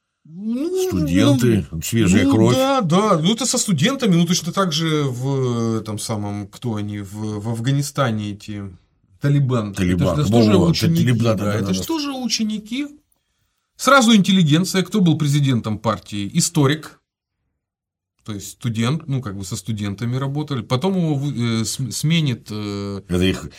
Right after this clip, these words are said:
Speaker 2: местный Клим Жуков.
Speaker 1: Да. <laughs> Да, да, да, да, да. Вот. Потом его сменит, э, тоже историк и психолог. Э,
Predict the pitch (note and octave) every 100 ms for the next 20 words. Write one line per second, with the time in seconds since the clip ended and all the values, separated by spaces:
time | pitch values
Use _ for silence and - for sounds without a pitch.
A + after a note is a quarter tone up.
0 | - - G2+ F#2 F2+ E2+ F#2 D#2+ E2+ G#2+
1 | G2 - _ - C3+ - - C4 - -
2 | F#3+ D3+ F3 D#3 E3+ D3 - C#3 C#3+ -
3 | B2+ A#2 G#2+ - - _ _ _ _ -
4 | A#2 C#3 A2 G2 - _ _ _ _ _
5 | _ _ _ _ _ _ _ _ _ _
6 | _ - C3+ D#3+ C#3+ C3+ C3 C#3+ C3+ A2+
7 | G2 - A#2+ A2+ G#2+ G#2 - F3+ F#3 G3+
8 | F#3+ G3+ F#3 F3 E3 - E3 - E3 D3+
9 | C#3+ A#2 A2+ G#2+ G#2+ G#2 G2+ G2 G2